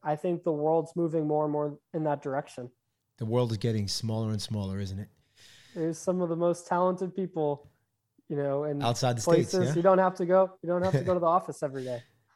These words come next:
Speaker 2: What book are you currently reading or one that has impacted your business or life?
Speaker 1: Zero to One is a great business written by some of the guys that had invested in us, Founders Fund.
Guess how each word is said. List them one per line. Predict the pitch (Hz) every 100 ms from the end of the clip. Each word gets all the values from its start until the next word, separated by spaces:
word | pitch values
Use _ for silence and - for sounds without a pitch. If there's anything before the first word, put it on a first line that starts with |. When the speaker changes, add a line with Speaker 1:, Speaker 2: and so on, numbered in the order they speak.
| _ _ _ _ _ _ _
Speaker 2:
What | 123 170 151
book | 175 -
are |
you | 139 113
currently | - 139 165 143
reading | 131 120 110 110 - _
or | 110
one | 104 113 127 120 107 104
that | 107
has | 101 113
impacted | 101 110 101 101
your | 98
business | 92 98 95 92
or | 95
life? | 87 87 - _ _ _ _ _ _ _ _ _ _ _ _ _ _ _ _ _ _ _ _ -
Speaker 1:
Zero | 147 196 226
to | 214
One | 175 180 208 196 202 -
is | 214 165
a | 160
great | 160 160 151
business | 156 139 156 147 147 - - -
written | 165 160 165 156
by | 156 151 147 143 143 139 -
some | - 175
of | 165
the | 147
guys | 151 147 147 -
that | 143 135 -
had | 151
invested | 147 131 156 196 - 147
in | 143 131
us, | 127 135 - - - _ - -
Founders | 170 180 156 -
Fund. | - 131 127